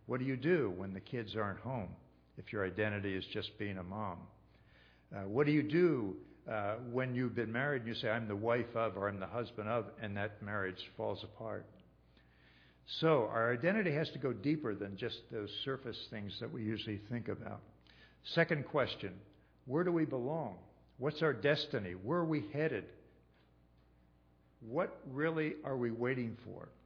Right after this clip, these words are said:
And the last question, what should we do? What's our purpose in life? And I'd like to suggest to you this morning,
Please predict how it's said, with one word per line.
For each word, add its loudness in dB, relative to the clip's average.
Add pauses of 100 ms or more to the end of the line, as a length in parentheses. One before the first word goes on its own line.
(580)
And -4
the 0
last 4
question, -2 (240)
what -4
should -10
we -6
do? -4
What's -4
our 4
purpose 4
in -4
life? -2 (1080)
And 0
I'd 4
like 2
to 0
suggest -2
to -4
you 0
this -6
morning, -6